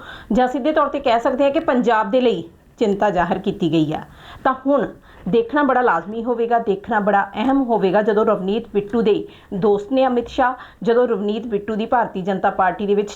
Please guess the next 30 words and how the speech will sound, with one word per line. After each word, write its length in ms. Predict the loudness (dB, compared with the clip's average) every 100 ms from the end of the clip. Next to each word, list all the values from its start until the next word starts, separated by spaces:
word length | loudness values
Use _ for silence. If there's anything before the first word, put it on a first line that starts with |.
| -2
ਚੰਗੀ 500 | 0 2 0 0 -4 -10 -18 -12 -2
ਜਿਹੜੀ 240 | 0 2
ਗੱਲਬਾਤ 440 | 0 0 0 2 0
ਆ, 80 |
ਚੰਗਾ 460 | 0 0 0 2 0 -4 -4
ਜਿਹੜਾ 220 | 0 2
ਰਸੂਖ 480 | 0 -2 -2 0 0
ਰੱਖਦੇ 280 | -2 -2 -4
ਨੇ 120 | -4
ਰਵਨੀਤ 320 | -6 -6 -6
ਬਿੱਟੂ, 320 | -6 -4 -6 -6 -8 -4
ਤੇ 60 | -2 0
ਅਜਿਹੇ 300 | 0 0 2
ਦੇ 100 | 0
ਵਿੱਚ 260 | -2 -10 -20 -6
ਪੰਜਾਬ 420 | -4 0 0 -2
ਦੇ 120 | -2 -2
ਲਈ 160 | -2 -2 -2
ਕੀ 160 | -4
ਕੁਝ 280 | -2 -6 -6
ਕਰਦੇ 420 | -4 -4 -2 -8
ਨੇ। 100 | -8 -12 -20 -20 -20 -8 0
ਦੋ 140 | 2 2
ਹਜ਼ਾਰ 280 | 2 0 -2 -14
ਸਤਾਈ 360 | -8 -4 -2 -2
ਦੀਆਂ 220 | -4 -4 -6 -20 _ _ _ -18 -6
ਜਿਹੜੀਆਂ 280 | -2 0 2
ਇਲੈਕਸ਼ਨ 440 | 0 0 0 0
ਅੱਗੇ 240 | 0 0 0
ਨੇ, 160 | 0